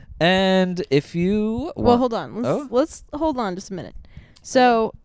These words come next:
Speaker 2: uh, what I really loved about this episode that we just did, one is that we, <laughs> we did not crack the entire time.
Speaker 1: I almost did.
Speaker 2: That was crazy.
Speaker 1: When we were, like, we got to gore, and I w-, I was about to cry.
Speaker 2: I know. Um, uh, and two, that this was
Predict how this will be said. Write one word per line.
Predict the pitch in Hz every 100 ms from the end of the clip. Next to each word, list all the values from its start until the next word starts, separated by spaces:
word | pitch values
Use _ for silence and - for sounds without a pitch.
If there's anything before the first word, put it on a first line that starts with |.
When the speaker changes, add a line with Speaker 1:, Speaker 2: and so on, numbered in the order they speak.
| -
Speaker 2:
uh, | 214 208
what | 196 254
I | 277
really | 311 415
loved | 262 254
about | 233 226 190
this | 214
episode | 208 202 196
that | 190
we | 180
just | 202
did, | 170 180 226
one | - 226 247
is | 233 208
that | 196 185
we, | 208 285 262
<laughs> | 339 -
we | 208 214 294 508 240
did | 269
not | 320 -
crack | 302 254 208
the | 226
entire | 214 240 226
time. | 240 196 196 233 - 190 -
Speaker 1:
I | 151 220
almost | 208 151 156 151 131
did. | 123 113 101 92 -
Speaker 2:
That | 277 285
was | 381
crazy. | - 269 254 214 202 -
Speaker 1:
When | 147 175 175
we | 180
were, | 196 -
like, | 151 139
we | 131 151
got | 170 165
to | 151
gore, | 113 113 117 107
and | 101 110
I |
w-, | 113 110
I | - 107
was | 113 110
about | 95 87
to | -
cry. | 87 82 90 -
Speaker 2:
I | 277
know. | 269 254 226 - -
Um, | 269 262 247 240 - -
uh, | 262 247 233
and | - 254
two, | - 349 359 294 233
that | 233 240 - 220
this | 254
was | 294 294 254